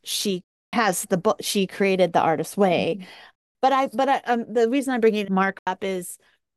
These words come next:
Speaker 1: is this God is money, money lovers and houses come to those who manifest it. Is that a Mark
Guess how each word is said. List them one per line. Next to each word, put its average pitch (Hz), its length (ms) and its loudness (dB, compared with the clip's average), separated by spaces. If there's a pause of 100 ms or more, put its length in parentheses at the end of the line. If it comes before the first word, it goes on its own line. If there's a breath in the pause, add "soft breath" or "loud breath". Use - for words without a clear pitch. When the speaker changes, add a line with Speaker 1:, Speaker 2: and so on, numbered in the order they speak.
(160)
Speaker 1:
is 233 180 4
this 208 260 -2
God 196 380 0
is 185 160 -4
money, 180 640 -4 (360)
money 202 460 0
lovers 190 600 0
and 185 120 -6
houses 180 580 -2
come 180 340 -6
to 180 100 -4
those 175 380 -2
who 165 400 -10 (140)
manifest 185 800 -2
it. 165 160 -4 (440)
Is 190 220 -4
that 202 240 2
a 190 60 -2
Mark 180 640 -2